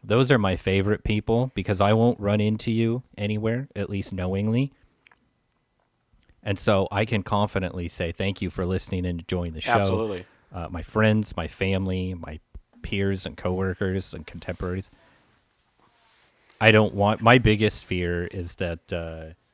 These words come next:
Speaker 1: you know, one day I'll go into a, uh, a pub-, public place or a common area and the show will be playing.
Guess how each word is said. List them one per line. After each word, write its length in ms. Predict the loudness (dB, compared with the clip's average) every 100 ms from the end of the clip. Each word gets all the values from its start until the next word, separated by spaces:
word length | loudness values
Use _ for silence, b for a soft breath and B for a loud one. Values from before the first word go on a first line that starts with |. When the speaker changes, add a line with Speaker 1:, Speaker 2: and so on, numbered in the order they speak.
| _ _ -18
Speaker 1:
you 80 |
know, 120 | -14 -4
one 220 | 2 6
day 180 | 6 6
I'll 120 | 4
go 200 | 2 0
into 320 | -2 -4 -4
a, 280 | -4 -6 -8
uh, 220 | -10 -12 -14 -10
a 100 | -8
pub-, 400 | 0 0 0 -2
public 320 | 0 0 -2
place 300 | -2 -2 -2
or 60 | -6
a 40 |
common 360 | -4 -4 -4 -6
area 420 | -6 -6 -6 -6
and 280 | -8 -8 -10 b b -8
the 80 |
show 200 | -2 0
will 180 | 2 0
be 140 | -4 -4
playing. 480 | -4 -4 -6 -10